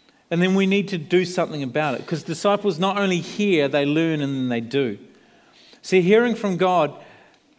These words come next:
like we did over conference, should cause us to think a little bit. Isn't that right? And that call, that thinking should cause us to start learning. But a, r-, a true disciple goes from learning to doing.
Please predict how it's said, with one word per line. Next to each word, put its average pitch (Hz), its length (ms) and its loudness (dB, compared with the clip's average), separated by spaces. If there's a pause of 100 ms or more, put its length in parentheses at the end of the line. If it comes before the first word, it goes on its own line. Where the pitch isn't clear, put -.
(120)
like 175 240 2
we 185 80 2
did 175 180 2
over 151 220 2
conference, 165 720 -8 (120)
should 220 340 -4
cause 208 320 -2
us 160 160 -6
to 156 80 -4
think 214 280 -4
a 185 60 0
little 139 220 0
bit. 98 200 -8 (120)
Isn't 151 180 -6
that 151 140 -2
right? 190 320 -2 (480)
And 170 100 0
that 190 180 2
call, 233 540 0
that 175 320 0
thinking 165 520 -2 (200)
should 175 240 -8
cause 196 320 2
us 185 160 -4
to 165 100 -10
start 156 360 0
learning. 165 500 0 (720)
But 170 220 2
a, 185 40 0
r-, 180 240 2
a - 60 -2
true 220 260 0
disciple 180 420 -2
goes 143 240 -2
from 143 200 -8
learning 131 580 -4 (1300)
to 120 100 -12
doing. 113 460 -4